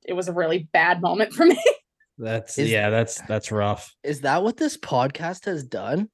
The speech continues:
Speaker 3: Like, are they just sold out everywhere at this point? <laughs>
Speaker 2: We're just
Speaker 1: They
Speaker 2: like
Speaker 1: owe,
Speaker 3: Sunny
Speaker 1: they
Speaker 3: D?
Speaker 1: owe me for everything. I'll tell you what, I made long drinks, like the fucking, uh, gin drink that, like, Tuukka, Tuukka Rask owns part of. I
Speaker 3: Mm.
Speaker 1: fucking, I made them. My friends and I single-handedly, like, set those off.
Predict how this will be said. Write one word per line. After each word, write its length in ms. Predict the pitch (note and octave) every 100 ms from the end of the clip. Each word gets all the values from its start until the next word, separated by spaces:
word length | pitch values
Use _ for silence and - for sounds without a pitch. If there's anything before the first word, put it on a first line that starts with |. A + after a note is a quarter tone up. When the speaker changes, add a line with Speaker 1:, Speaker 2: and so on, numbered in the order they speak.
| _ _
Speaker 3:
Like, 160 | C3 C#3+
are 80 | C#3+
they 160 | D3+
just 220 | F#3+ B3+ -
sold 380 | - C3+ C#3+ D#3+
out 180 | D#3+
everywhere 480 | - A#2 B2+ D3+ D#3+
at 140 | F3+ -
this 180 | E3+ -
point? 280 | - F#3 - - _ _
<laughs> 400 | _ _ _ _
Speaker 2:
We're 140 | C3 C3
just 200 | B2 D3
Speaker 1:
They 60 | F#3
Speaker 2:
like 100 | C4+
Speaker 1:
owe, 140 | C#4+
Speaker 3:
Sunny 180 | C#3+ C#3+
Speaker 1:
they 140 | C4+
Speaker 3:
D? 60 | D4
Speaker 1:
owe 160 | C#4+ D4
me 240 | D4 A#3+
for 120 | - A3
everything. 460 | A3+ A#3 A#3+ F#3 F#3
I'll 120 | G#3+
tell 140 | B3+
you 60 | A#3+
what, 120 | G3+ F#3
I 120 | G#3+
made 240 | A#3 C4
long 320 | B3 A#3 A#3+
drinks, 380 | G#3+ F#3 F3+ - -
like 160 | F#3 - A3
the 60 |
fucking, 560 | A3 G#3+ A3 G#3 G3 F#3+ -
uh, 280 | G3+ F#3+ F3+ F3+
gin 240 | G3 G3
drink 300 | G#3+ A3 A3
that, 160 | G#3 F3
like, 140 | F3+ -
Tuukka, 180 | A3 G3 - _ -
Tuukka 220 | A3+ G#3
Rask 280 | F3+ F#3 F#3
owns 280 | - F#3 G3
part 180 | - A#3
of. 180 | B3 B3+ - _
I 80 | F#3
Speaker 3:
Mm. 60 | -
Speaker 1:
fucking, 420 | C4+ A#3 G3+ - _
I 120 | A3
made 300 | A3 G3+ G3
them. 160 | F3 E3+
My 140 | F#3
friends 280 | G#3+ G#3 A3
and 80 | A#3+
I 160 | B3 B3+
single-handedly, 960 | - G#3+ G#3 G3 F#3+ G3+ G3+ A3 A3+ -
like, 220 | F3+ F3+
set 280 | - - F3
those 200 | F#3+ F3+
off. 260 | D#3+ D3 C#3